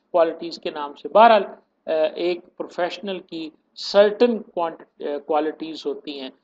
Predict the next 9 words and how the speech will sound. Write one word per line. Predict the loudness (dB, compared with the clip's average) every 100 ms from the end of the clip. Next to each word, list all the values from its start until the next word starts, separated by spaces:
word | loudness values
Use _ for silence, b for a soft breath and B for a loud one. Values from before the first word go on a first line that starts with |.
| _ _ -4
जिसमें | -4 -4 -8 -8
उसकी | -10 -12 -10 -4
honesty | -2 -2 -6 -6 -4
on | -4
the | -4 -8 -2 2
top | 2 2 -4
होती | -8 -8 -8
है, | -8 -8 _ _ _
sportive | -16 -6 0 2 2 -2